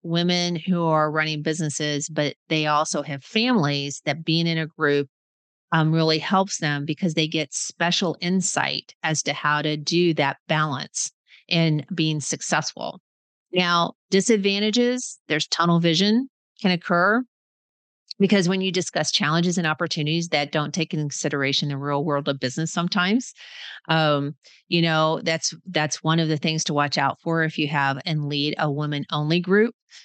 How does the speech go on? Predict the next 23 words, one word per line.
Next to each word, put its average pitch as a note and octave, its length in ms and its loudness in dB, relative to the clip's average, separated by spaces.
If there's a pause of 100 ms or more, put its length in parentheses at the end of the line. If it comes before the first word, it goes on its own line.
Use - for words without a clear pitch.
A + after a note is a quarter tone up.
(200)
because D3 640 0 (100)
women D#3 600 0
don't C#3+ 340 -2
just D3+ 340 -4
deal C#3+ 480 2
with D3 400 0 (640)
women D#3 400 2 (100)
only E3+ 540 2
in E3 140 2
the D3+ 80 2
business C#3+ 420 -2
world. A3 400 2
And D#3+ 220 2
so D#3 320 2
a C#3 80 2
blind D3+ 400 -2
side D3+ 320 -2
could D3+ 180 -2
be D#3+ 480 0 (300)
is D3 580 0
in D#3 300 0
interacting E3 920 0
with C3+ 180 0